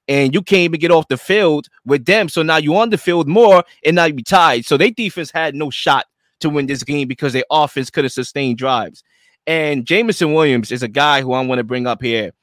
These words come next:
He needs to get his act together. It's bad enough my guy out here gambling, okay,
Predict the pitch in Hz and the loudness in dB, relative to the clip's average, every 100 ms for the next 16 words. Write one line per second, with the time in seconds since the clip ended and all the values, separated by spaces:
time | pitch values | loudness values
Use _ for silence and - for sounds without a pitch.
0 | _ _ 165 220 208 175 170 151 - 151 | _ _ -2 0 0 -2 -2 -2 -2 -2
1 | 143 - 123 131 104 92 _ _ _ 156 | -2 -4 -2 -2 -2 -8 _ _ _ -6
2 | 131 170 214 220 208 175 180 165 175 170 | 0 2 2 2 0 2 0 2 4 4
3 | 170 170 123 131 190 185 135 117 175 _ | 2 -2 -4 0 2 2 0 -2 -6 _
4 | _ _ _ _ 143 147 175 170 170 | _ _ _ _ -4 -2 0 0 -2